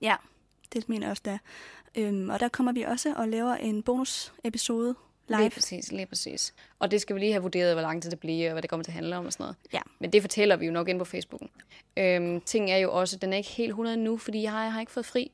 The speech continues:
Speaker 2: fra mit praktiksted endnu. Så,
Speaker 1: Nej.
Speaker 2: øh,
Speaker 1: Vi
Speaker 2: den
Speaker 1: krydser fingre for, at du får lov at få fri til den dag.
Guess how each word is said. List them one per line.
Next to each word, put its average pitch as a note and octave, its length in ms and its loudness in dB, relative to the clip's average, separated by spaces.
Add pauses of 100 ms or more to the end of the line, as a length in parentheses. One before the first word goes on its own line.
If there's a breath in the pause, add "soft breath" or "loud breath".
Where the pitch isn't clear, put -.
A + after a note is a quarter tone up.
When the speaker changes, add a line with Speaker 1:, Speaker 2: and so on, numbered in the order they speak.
(160)
Speaker 2:
fra G#3 60 -6
mit G3 140 -4
praktiksted - 460 -8
endnu. F2 180 -8 (480 loud breath)
Så, F3+ 300 2
Speaker 1:
Nej. E3+ 200 4
Speaker 2:
øh, E3+ 200 2
Speaker 1:
Vi - 60 -8 (120)
Speaker 2:
den G#3+ 100 0
Speaker 1:
krydser A#3+ 260 2
fingre C#4+ 340 4
for, - 140 -2
at G#3+ 300 -2
du A3 60 0
får G#3+ 140 -2
lov G3+ 160 -2
at G3+ 60 -4
få - 80 -14
fri - 200 -8
til F#3+ 160 -8
den F#3+ 100 -6
dag. - 120 -10